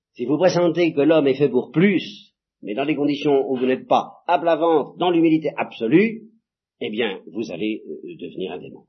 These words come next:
Et ce sont les choses de l'enfer qui vont vous intéresser. Et c'est ce que signifie, euh, entre autres, l'érotisme, mais même déjà la passion.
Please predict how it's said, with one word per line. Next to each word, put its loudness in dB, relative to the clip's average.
Et -8
ce -4
sont 8
les 4
choses 4
de 0
l'enfer -2
qui -8
vont -2
vous -6
intéresser. -12
Et 6
c'est 0
ce -16
que -4
signifie, -6
euh, -6
entre 0
autres, -6
l'érotisme, -4
mais 8
même 8
déjà 2
la -8
passion. -20